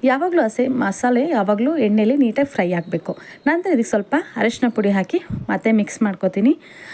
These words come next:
ಇದು ನೀಟಾಗಿ ಸ್ವಲ್ಪ ಗಟ್ಟಿ ಆಗೋ ತನಕ ಕುದಿಸ್ಕೋಬೇಕು. ಗಟ್ಟಿ ಆದರೆ ಕನ್ಸಿಸ್ಟೆನ್ಸಿ ನಿಮಗೆ ಚಪಾತಿಗೆ ತುಂಬ ಚೆನ್ನಾಗಿರುತ್ತೆ. ನಂತರ ಸ್ವಲ್ಪ ಲಿಡ್ನ ಕ್ಲೋಸ್ ಮಾಡಿ ಇನ್ನೊಂದು ಫೈವ್ ಮಿನಿಟ್ಸ್ ಅಷ್ಟು ಬೇಯಿಸ್ಕೊಳ್ಳೋಣ. ಬೆಂಡೆಕಾಯಿ ಎಲ್ಲ ಇಷ್ಟಪಡೋರು ಪ್ಲೀಸ್ ಒಂದ್ಸಲಿ ಈ ಥರ ರೆಸಿಪಿನ ಟ್ರೈ ಮಾಡಿ,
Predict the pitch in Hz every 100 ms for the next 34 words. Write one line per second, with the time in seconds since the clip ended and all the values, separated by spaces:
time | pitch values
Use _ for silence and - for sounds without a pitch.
0 | - 240 247 320 254 262 262 254 277 226
1 | 226 254 208 - 262 220 190 202 - 359
2 | 247 208 - 190 165 160 - - - -
3 | 240 226 - 381 277 294 262 226 254 240
4 | 233 208 208 202 294 302 233 - 247 233
5 | 233 427 _ - 240 254 247 202 180 175
6 | 175 - 180 - - - 339 370 339 -
7 | 262 233 202 262 311 233 233 214 190 294
8 | 381 370 285 240 240 226 - 185 - 320
9 | 220 190 - 180 175 165 - - - -
10 | - 240 285 381 392 330 294 - 254 226
11 | 202 208 285 - 269 294 262 214 214 214
12 | 214 214 240 214 - 208 202 196 - 185
13 | 240 220 269